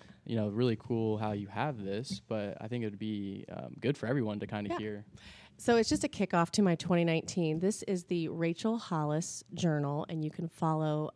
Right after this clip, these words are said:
Speaker 2: Rachel Hollis and Dave Hollis. They're a couple, and they are kind of on the same,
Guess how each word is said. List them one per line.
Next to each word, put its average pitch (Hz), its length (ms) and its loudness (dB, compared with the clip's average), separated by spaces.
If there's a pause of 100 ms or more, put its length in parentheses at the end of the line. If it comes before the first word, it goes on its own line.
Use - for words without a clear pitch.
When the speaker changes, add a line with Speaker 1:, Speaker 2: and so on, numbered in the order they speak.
Speaker 2:
Rachel 170 280 -2
Hollis 151 380 -4
and 156 100 -4
Dave 147 200 0
Hollis. 147 320 0
They're 151 160 -6
a - 20 -10
couple, 147 540 -2 (360)
and 156 440 -2 (100)
they 175 540 0
are 170 100 -2
kind 269 260 0
of 254 120 2
on 180 320 2 (160)
the 175 80 -4
same, 175 580 -2